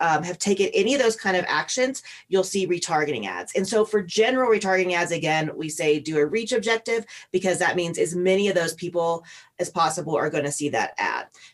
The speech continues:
Now, if you're in a launch, we do it a little differently. We have both the general, um, retargeting ads up, but we also have conversion ads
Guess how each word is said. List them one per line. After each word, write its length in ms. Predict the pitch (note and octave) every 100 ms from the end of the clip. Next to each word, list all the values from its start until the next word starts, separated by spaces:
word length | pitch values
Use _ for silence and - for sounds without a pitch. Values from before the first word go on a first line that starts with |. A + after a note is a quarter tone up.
| -
Now, 260 | G3+ D#3
if 100 | D#3+
you're 140 | G3 F3+
in 160 | F#3+
a 80 | A3+
launch, 560 | C4+ D#4 G3 - - - _ _
we 120 | F#3
do 100 | F3+
it 60 | F#3
a 60 | F3
little 180 | F3
differently. 440 | E3+ F3+ F3+ C3 C#3
We 120 | E3
have 300 | F3 F3+ D#3+
both 360 | F3+ F3+ G3+ -
the 80 | F#3+
general, 640 | F3+ E3+ E3+ E3 E3+ - E3
um, 440 | E3 D#3 D3+ D#3+ - - - -
retargeting 520 | F#3+ F#3+ F#3+ F3 F3 E3
ads 260 | D#3 C3
up, 220 | - D3+ -
but 100 | D3+
we 160 | E3+ -
also 340 | F3 E3 F3
have 300 | E3 D3+ C#3+
conversion 720 | F3 D#3 D3+ D3 D3 C#3+ C#3+
ads 400 | C#3+ D3 C#3+ D3